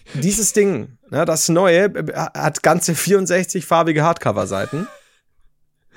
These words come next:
Also da, da kannst du, ne, da kannst du ordentlich lang gucken. Und, aber wie du schon sagst, ich bin auch dafür, dass die Juroren, so wichtig sie sein mögen und sind,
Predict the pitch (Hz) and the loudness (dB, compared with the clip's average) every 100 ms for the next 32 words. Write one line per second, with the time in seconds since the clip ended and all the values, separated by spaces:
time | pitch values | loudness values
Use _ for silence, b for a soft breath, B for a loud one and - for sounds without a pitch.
0 | 220 220 b b b b 147 147 147 151 | 0 0 b b b b 0 2 4 4
1 | 156 165 170 190 - 208 190 165 226 185 | 4 2 2 0 0 0 2 0 0 0
2 | 160 170 160 170 147 123 - 110 110 120 | 0 0 -2 0 0 -2 -2 -4 -4 -6
3 | 175 226 B B B - 185 196 - 196 | -6 -8 B B B -4 -2 0 0 0
4 | 247 254 233 190 160 147 - 156 - 165 | 0 0 0 2 2 2 -4 -6 -4 -4
5 | - 135 196 220 165 202 - 208 202 180 | -2 0 0 2 2 2 2 -2 0 -2
6 | - 165 139 135 135 156 220 294 - - | -2 -4 -2 -2 0 0 0 -4 -14 -10
7 | 143 160 135 247 - 190 - 147 127 127 | -6 -2 -2 -2 -4 -8 -6 -6 -6 -2
8 | 120 127 165 190 214 247 302 _ _ _ | 0 2 2 0 -2 -6 -10 _ _ _
9 | _ _ - 110 123 190 294 | _ _ -12 -2 0 2 -2